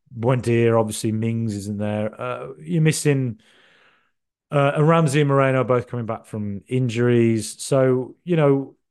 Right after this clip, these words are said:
but at the same time, a lot of other teams have got injuries. Tottenham have had a load of them.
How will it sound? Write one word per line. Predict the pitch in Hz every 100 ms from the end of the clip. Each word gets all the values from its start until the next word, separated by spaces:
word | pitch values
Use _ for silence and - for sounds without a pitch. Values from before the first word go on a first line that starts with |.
| _ _ _
but | 160 185 - _ _
at |
the | 156
same | 202 185
time, | 170 175 175 165
a | 180
lot | 180
of | 175
other | 160
teams | 147 147 127
have | 110
got | 123 123
injuries. | 120 123 117
Tottenham | - 143 135 127
have |
had | 107 113
a |
load | 117 117
of | 113
them. | 120 117